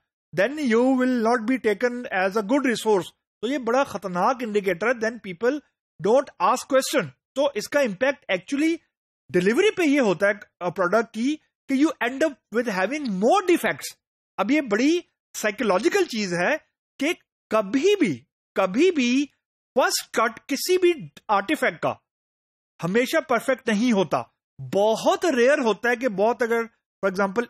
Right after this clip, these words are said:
एक्सपीरियंस रिसोर्स है और he or she has been through this process a lot, तो वो फर्स्ट, अ, फर्स्ट कट में एक ऐसा, for example, आप, आपके साथ ड्राफ्ट शेयर कर दे जिसपे बहुत कम क्वेश्चंस हों, लेकिन that's a very rare case,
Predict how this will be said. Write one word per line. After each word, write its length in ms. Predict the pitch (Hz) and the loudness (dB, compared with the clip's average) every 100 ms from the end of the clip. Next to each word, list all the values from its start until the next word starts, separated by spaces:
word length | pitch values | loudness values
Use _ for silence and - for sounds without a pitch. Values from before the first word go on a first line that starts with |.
| 202 | -8
एक्सपीरियंस 540 | - - 220 277 254 | -10 -8 -4 -2 -2
रिसोर्स 480 | 214 185 202 202 - | -4 -4 -4 -2 -2
है 200 | 208 262 - _ _ | -2 -2 -8 _ _
और 180 | 208 226 165 | -2 -2 -2
he 240 | 220 254 | -2 -2
or 60 | 247 233 | -2 -4
she 180 | 240 | -2
has 140 | 190 196 | -2 -2
been 220 | 220 262 185 | -4 -8 -4
through 200 | 226 240 | -2 -2
this 180 | 226 240 220 | -2 -4 0
process 280 | - 233 240 - _ _ _ | 0 0 -6 -8 _ _ _
a 140 | 196 196 | 0 2
lot, 200 | 247 - - | 0 -2 -8
तो 60 | 214 | -4
वो 280 | 202 339 | 2 2
फर्स्ट, 640 | 302 - - 233 277 - 285 | 2 -4 -2 0 0 -2 -2
अ, 320 | 285 _ 180 | -2 _ -8
फर्स्ट 340 | 160 254 269 208 | -2 -2 0 -2
कट 200 | 175 202 | -4 -4
में 200 | 226 277 _ _ - | -4 -4 _ _ -8
एक 160 | 196 220 | -4 -2
ऐसा, 300 | 202 262 247 | -2 -2 0
for 120 | 220 | 0
example, 340 | 190 185 214 | -2 -2 0
आप, 340 | 196 - 196 196 | 0 -2 -10 -4
आपके 220 | 175 170 | -4 -2
साथ 100 | 220 | -6
ड्राफ्ट 320 | 165 156 196 | -2 -2 -2
शेयर 160 | - 202 | -2 -2
कर 160 | 190 160 | 0 -2
दे 200 | 180 247 _ _ - | -2 -2 _ _ -14
जिसपे 200 | 214 294 | -6 -4
बहुत 320 | 214 233 - | 0 0 0
कम 200 | 285 294 | -2 0
क्वेश्चंस 420 | 269 214 247 247 | 0 0 0 0
हों, 140 | 175 135 _ _ _ | -2 -4 _ _ _
लेकिन 260 | 208 349 320 _ _ _ _ - | -6 -6 -8 _ _ _ _ -4
that's 260 | 202 254 302 | -2 0 0
a 60 | |
very 260 | 262 320 208 | 2 0 2
rare 200 | 220 277 | 0 0
case, 380 | 202 156 - | 0 -2 -2